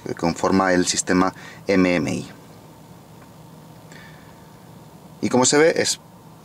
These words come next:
prácticamente idéntico al que utiliza, por ejemplo, el Audi A tres,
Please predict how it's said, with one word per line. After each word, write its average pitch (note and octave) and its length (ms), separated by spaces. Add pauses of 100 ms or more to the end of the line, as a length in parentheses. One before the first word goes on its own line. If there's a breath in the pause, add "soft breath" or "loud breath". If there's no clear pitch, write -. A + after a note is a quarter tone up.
prácticamente A2 680
idéntico G#2+ 440
al A2 80
que G2 80
utiliza, F2+ 360
por F#2 140
ejemplo, F#2+ 400
el E2+ 60
Audi D#2+ 180
A D#2+ 60
tres, - 260